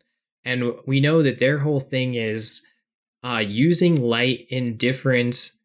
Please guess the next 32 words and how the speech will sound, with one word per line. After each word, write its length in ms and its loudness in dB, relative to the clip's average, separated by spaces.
non-violent 1080 -2
ways. 800 -2
And 180 0
so 200 2
I 120 2
was 100 -2
kinda 340 2
wondering, 400 4
what 140 2
do 80 0
you 60 2
guys 280 -2
think 240 2
about 560 0
the 160 0
possibility 1000 4
of 160 -2
having 680 0
non-violent 1080 2
abilities 1120 0
in 160 -2
Destiny 520 -2
two? 480 0
So, 240 2
like, 400 0
um, 580 -2
my 180 -2
kinda 320 -2
thought 360 0
with 160 0
this 300 2
was 400 -2